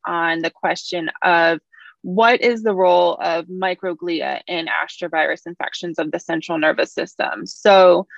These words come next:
a lot of the case reports of human infections in the C N S describe not only, um, the activation of microglia cells and astrocytes, but it also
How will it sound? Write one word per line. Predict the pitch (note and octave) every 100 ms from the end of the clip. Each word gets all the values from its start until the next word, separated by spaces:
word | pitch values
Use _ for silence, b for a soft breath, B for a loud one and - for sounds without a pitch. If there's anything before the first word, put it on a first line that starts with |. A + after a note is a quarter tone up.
| B
a | - G3
lot | G3+ C4+
of | C4+
the | C4+
case | - F#3 -
reports | G3 - G3 F3+ E3+ - _ -
of | F3 E3+
human | - - G#3+ G3+ F#3+
infections | - F#3 E3+ E3+ - F3 E3+ E3+
in | E3
the | E3+
C | - F3+
N | E3 E3
S | D#3+ - - _
describe | F#3 F3 - - F3+ D#3+ D#3+ D3+ F3 - b _
not | G3+ G#3+ B3
only, | - A#3 A3+ G#3+ G3+ F#3+ F3+ E3 -
um, | F#3 F3 E3+
the | F3+
activation | - F3+ - F#3 E3 E3 - G3 G3
of | F3+
microglia | F3 E3 D#3+ F3 E3 E3+ E3+
cells | - E3+ E3 E3+ -
and | - - - A#3
astrocytes, | B3+ - E3+ - F3 E3+ - -
but | G3
it | -
also | G3+ A3+ C#4+